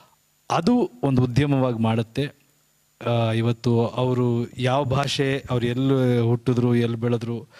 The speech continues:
ಕಲೆಗೆ ಭಾಷೆ ಇಲ್ಲ ಅಂತಾರೆ. ಆ ಭಾವನೆ ಅನ್ನೋದು ಎಲ್ಲ ಗಡಿಗಳನ್ನ ಅಥವಾ ಎಲ್ಲ ಒಂದು ಗೋಡೆಗಳನ್ನ ದಾಟಿ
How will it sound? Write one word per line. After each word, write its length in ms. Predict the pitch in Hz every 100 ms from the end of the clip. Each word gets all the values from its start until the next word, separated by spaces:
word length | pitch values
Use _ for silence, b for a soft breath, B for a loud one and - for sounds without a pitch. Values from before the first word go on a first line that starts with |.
| B B
ಕಲೆಗೆ 320 | 117 127 117
ಭಾಷೆ 340 | 117 127 135
ಇಲ್ಲ 140 | 123 113
ಅಂತಾರೆ. 440 | 110 107 107 120 B B B B B 113
ಆ 40 |
ಭಾವನೆ 400 | 107 131 156 156
ಅನ್ನೋದು 260 | 147 143 143
ಎಲ್ಲ 640 | 123 123 135 147 143 127 117
ಗಡಿಗಳನ್ನ 640 | 113 135 139 131 127 127
ಅಥವಾ 360 | 127 127 120 117
ಎಲ್ಲ 260 | 117 127
ಒಂದು 680 | 135 135 123 120 113 113 110 110
ಗೋಡೆಗಳನ್ನ 580 | 123 139 143 127 123 127
ದಾಟಿ 720 | 110 131 143 143 147 147